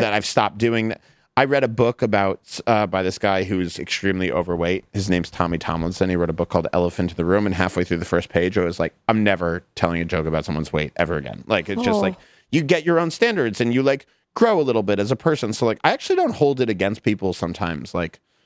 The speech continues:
Speaker 1: their jokes, especially if they're young comedians. Like, um, I can't remember who said it, but a comic said that, like, if you showed LeBron James a picture of himself at five three and was like, "Is this you?"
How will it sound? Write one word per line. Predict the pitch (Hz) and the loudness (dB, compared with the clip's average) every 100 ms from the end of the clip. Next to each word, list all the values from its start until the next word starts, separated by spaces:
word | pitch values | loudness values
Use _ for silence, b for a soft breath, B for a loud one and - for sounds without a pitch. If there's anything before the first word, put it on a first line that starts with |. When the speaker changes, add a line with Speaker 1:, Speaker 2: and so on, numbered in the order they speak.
| _ _ | _ _
Speaker 1:
their | 98 104 90 | 0 2 2
jokes, | - 85 - - | -2 -2 -2 -4
especially | 90 - 98 98 | -2 0 0 0
if | 90 | 0
they're | 90 90 | 0 0
young | 85 82 82 | 0 -2 -4
comedians. | 87 82 80 76 69 - | -2 0 -2 -4 -6 -2
Like, | 87 85 - _ _ _ _ - | 0 -2 -6 _ _ _ _ -2
um, | 107 98 95 95 _ - | 0 0 0 -4 _ -6
I | |
can't | 127 185 | -2 0
remember | 180 143 | 2 0
who | 117 | 0
said | - 120 | 0 0
it, | 98 | 2
but | 92 | -2
a | |
comic | 87 110 104 110 | -2 -2 0 -2
said | - 101 | -2 -2
that, | 92 - | -2 -2
like, | 87 82 - _ _ _ _ - | -2 -2 -10 _ _ _ _ 0
if | 117 | 2
you | 123 | 2
showed | 127 - 127 117 | 2 2 4 4
LeBron | 104 101 107 104 | 2 0 0 0
James | 107 104 95 | 0 0 0
a | |
picture | - 98 107 | -2 0 0
of | 92 | 0
himself | 90 - 87 | -2 -2 -2
at | - - | -4 -2
five | 92 87 | -2 -2
three | - 101 87 80 67 | -2 0 0 -2 -4
and | 95 | -2
was | 87 90 | -2 0
like, | 85 82 - | -2 -2 -2
"Is | 165 | 2
this | 196 196 | 2 2
you?" | 180 175 233 226 | 2 2 2 -2